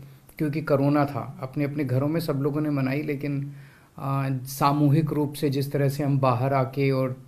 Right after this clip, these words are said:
बड़े स्केल पे मनाते हैं, वो नहीं मना पाए थे क्योंकि कोरोना की वजह से। लेकिन जब से हमारी सरकार बनी है दो हज़ार चौदह में, तब से लेके भव्य रूप से इस पूरे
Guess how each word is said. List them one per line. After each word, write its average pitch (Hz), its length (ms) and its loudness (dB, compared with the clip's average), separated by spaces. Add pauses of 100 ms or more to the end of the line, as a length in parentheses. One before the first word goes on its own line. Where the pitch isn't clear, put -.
(120)
बड़े 135 360 2
स्केल 139 380 -2
पे 135 120 -2
मनाते 127 420 0
हैं, 131 60 0
वो 123 140 -4
नहीं 139 160 0
मना 131 240 0
पाए 127 240 -4
थे 135 160 -6 (420)
क्योंकि 143 220 -2
कोरोना 135 400 2
की 135 140 -2
वजह 123 260 -4
से। 123 240 -8 (920)
लेकिन 180 300 6
जब 175 160 8
से 220 200 8
हमारी 170 360 6
सरकार 151 420 4
बनी 147 320 6
है 123 260 2 (640)
दो 147 200 4
हज़ार 151 200 6
चौदह 135 380 4
में, 120 280 0 (580)
तब 160 120 4
से 165 200 0
लेके 160 580 2 (360)
भव्य 165 600 4
रूप 175 280 4
से 165 340 2
इस 147 320 -4
पूरे 151 720 0